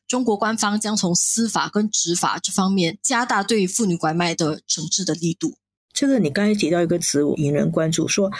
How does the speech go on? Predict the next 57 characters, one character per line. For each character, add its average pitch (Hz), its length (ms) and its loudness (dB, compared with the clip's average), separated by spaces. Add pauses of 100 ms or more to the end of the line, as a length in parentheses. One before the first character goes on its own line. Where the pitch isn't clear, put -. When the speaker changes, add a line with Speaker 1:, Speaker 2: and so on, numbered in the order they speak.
(180)
Speaker 2:
倒 208 240 0
查 135 300 0
二 160 160 0
十 127 180 0
年。 110 320 0 (500)
倒 240 200 0
查 147 240 -2
二 180 160 0
十 135 160 0
年， 135 180 0
这 262 160 0
是 247 120 0
什 - 160 0
么 127 80 0
意 151 120 0
思？ - 360 -2 (100)
它 240 100 -2
要 233 80 0
解 - 120 -2
决 139 120 -2
什 - 140 0
么 135 80 0
问 131 180 0
题？ - 200 -6 (200)
Speaker 1:
嗯， 214 100 4
因 185 80 0 (400)
为 381 120 0
现 349 160 -2
在 311 180 2
有 170 240 2
一 185 40 2
个 226 160 2
问 226 180 2
题 165 200 0
是， 175 440 0
很 165 180 0
多 214 420 2 (420)
八 240 160 -2
九 285 100 -2
十 - 140 0
年 170 160 2
代 196 180 0
遗 175 100 2
留 190 140 2
下 196 180 0
来 170 140 0
的 - 100 -2
案 190 200 0
子， - 160 -4
他 226 120 0
们 214 120 2
还 160 260 0
在 190 260 0
农 170 180 -2
村 202 240 0
里 180 160 -4
面， 165 200 -2